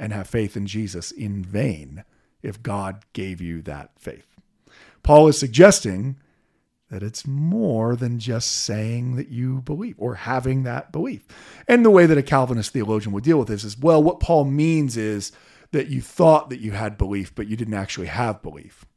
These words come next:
Now, that's not what the, the verse says, right? So now we're just putting new words in the Bible, but that's what,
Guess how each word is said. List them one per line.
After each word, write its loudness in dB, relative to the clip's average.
Now, 4
that's 8
not 6
what -2
the, -6
the -6
verse -4
says, -10
right? -10
So -2
now 8
we're 8
just -2
putting -2
new 0
words -4
in -8
the -8
Bible, -10
but -6
that's -4
what, -6